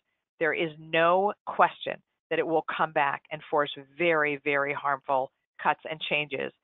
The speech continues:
in the programs we all think are absolutely essential to support our elderly population. So why don't I stop there and turn it back and see if there's questions, or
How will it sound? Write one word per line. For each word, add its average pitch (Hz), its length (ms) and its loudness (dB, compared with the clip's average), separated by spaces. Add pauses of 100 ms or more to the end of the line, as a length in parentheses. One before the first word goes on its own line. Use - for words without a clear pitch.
(280)
in 160 140 -4
the 143 140 -2
programs 147 440 0
we 151 160 -2
all 139 140 2
think 139 220 -8
are 139 200 -2
absolutely 143 580 -2
essential - 580 -4 (260)
to 165 120 -10
support 139 380 -2
our 147 140 2
elderly 135 420 -2
population. - 680 -10 (880)
So 190 80 -2
why 180 160 2
don't 180 160 4
I 165 200 0
stop 156 300 4
there 175 280 4
and 147 260 -4
turn 147 140 -4
it 147 100 -4
back 156 340 2 (160)
and 147 220 -4 (140)
see 151 80 -6
if 147 160 -4
there's - 260 -4 (520)
questions, 190 600 -2
or 67 360 0